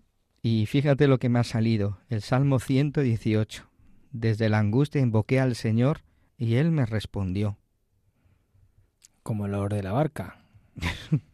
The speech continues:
Speaker 1: Desde la angustia, desde el sufrimiento, desde la ansiedad, desde invoqué al Señor, le grité, hablé con Él, me puse de rodillas y le dije, "Señor,
Speaker 2: <laughs>
Speaker 1: no puedo".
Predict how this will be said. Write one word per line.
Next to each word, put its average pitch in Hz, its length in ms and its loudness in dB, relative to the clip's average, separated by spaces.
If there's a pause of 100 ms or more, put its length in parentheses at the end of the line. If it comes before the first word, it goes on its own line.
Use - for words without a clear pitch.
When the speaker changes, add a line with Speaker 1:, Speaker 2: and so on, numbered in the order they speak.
(560)
Speaker 1:
Desde 120 300 4
la 113 80 4
angustia, 127 420 6
desde 120 160 2
el 117 60 0
sufrimiento, 127 680 2
desde 117 220 4
la 117 60 4
ansiedad, 120 580 4
desde 117 460 0 (320)
invoqué 131 520 4
al 165 120 4
Señor, 139 320 2
le 117 160 4
grité, 123 500 4 (540)
hablé 127 320 4
con 139 200 6
Él, 135 320 6
me 113 160 2
puse 151 280 6
de 165 120 10
rodillas 131 520 6
y 135 40 2
le 113 120 4
dije, 120 260 2
"Señor, 120 640 4 (640)
Speaker 2:
<laughs> 120 160 -2
Speaker 1:
no 135 320 8
puedo". 139 580 8